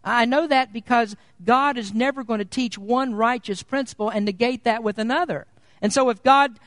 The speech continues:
is anything, he's consistent. And when Paul says love rejoices in truth, he means that love will not tolerate anything that's against the revealed Word of God.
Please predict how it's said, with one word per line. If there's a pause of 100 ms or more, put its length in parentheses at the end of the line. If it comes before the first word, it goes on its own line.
is
anything,
he's
consistent. (280)
And
when
Paul
says
love
rejoices
in
truth, (180)
he
means
that
love
will
not
tolerate
anything
that's
against
the
revealed
Word
of
God.